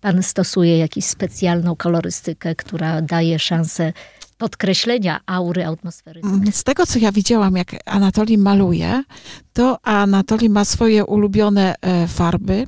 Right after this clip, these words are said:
Speaker 2: ma swoje ulubione kolory i, e, i, e, i tymi się posługuje. Proponowałam mu, w-, mając swój warsztat pracy, jakieś inne akwarele, może spróbuje. Nie, jest wierny, e, swojemu warsztatowi. To też jest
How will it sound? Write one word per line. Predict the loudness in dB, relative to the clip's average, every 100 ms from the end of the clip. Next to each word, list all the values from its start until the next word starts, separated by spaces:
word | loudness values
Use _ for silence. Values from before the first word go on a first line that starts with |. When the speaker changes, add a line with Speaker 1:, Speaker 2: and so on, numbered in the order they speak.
| -8 -2
Speaker 2:
ma | 0 2
swoje | 2 2 2 2
ulubione | 0 2 2 2 2
kolory | 0 2 2 2 0 -2
i, | -2 0 0 0
e, | 0 0 -2
i, | 0 2 2 0
e, | 2 2 0
i | -4 -6 _
tymi | 4 6 6
się | 4
posługuje. | 0 2 2 4 2 4 2
Proponowałam | 2 2 2 2 2 2 2
mu, | 2 0
w-, | -2 -6 -10 -12
mając | -4 -2 0 -2
swój | -2 -2 0
warsztat | 0 -2 -4 -4
pracy, | -2 0 0 -2 -2
jakieś | -2 -4 -4 -4 -4
inne | -4 -2 -2 -2 -6
akwarele, | -12 -12 -8 -4 -2 -2 -4 -4
może | -4
spróbuje. | -4 -4 -2 -2 -4 -8 -20 -20 -14 -8
Nie, | -4
jest | -2 -2 0
wierny, | 0 2 2 2 0 -4 -16 -16 -10 -2
e, | 0 0
swojemu | 0 2 2 2 2
warsztatowi. | 2 0 -2 -2 0 0 -2
To | -2 -2
też | 0 2
jest | 0 0